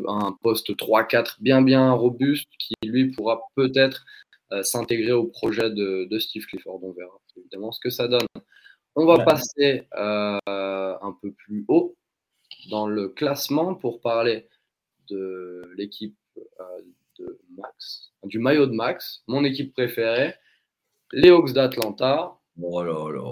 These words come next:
Speaker 1: On a eu un été, euh, on peut se poser des questions, mais en tout cas, il y a eu des, des modifications.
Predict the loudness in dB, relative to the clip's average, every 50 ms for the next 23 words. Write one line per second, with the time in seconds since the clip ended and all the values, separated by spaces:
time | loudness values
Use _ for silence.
0 | -10 -10 -10 -12 -14 -20 -20 -8 -4 -2 0 2 4 6 6 8 8 8 6 6
1 | 4 2 0 -2 -4 -8 _ -2 0 0 2 4 2 2 2 0 -4 -2 0 2
2 | 2 2 0 -2 -6 -12 _ _ _ _ -12 -10 -10 -8 -8 -8 -8 -10 -12 -14
3 | -14 -14 -14 -14 -14 -14 -16 -18 -20 -20 -20 -18 -16 -16 -16 -14 -14 -14 -14 -16
4 | -16 -18 -18 -18 -20 -20 -20 -20 -20 -20 -20 -20 _ _ -20 -14 -12 -6 -6 -4
5 | -2 2 4 4 6 6 4 2 2 -2 -2 -4 -6 -10 -10 -12 -14 _ _ _
6 | -20 -20 _ _ _ _ _ _ -14 -14 -12 _ -6 -6 -4 -4 -2 -4 -4 -4
7 | -6 -8 -12 -12 -10 -2 0 0 2 2 0 0 0 2 2 2 2 0 -4 -8
8 | -12 _ _ _ _ _ -20 -20 -20 _ _ -4 -2 -2 -4 -6 -8 -6 -4 -4
9 | -4 -2 -4 -4 -4 -6 -8 -6 -4 -4 -4 -4 -6 -10 -12 -14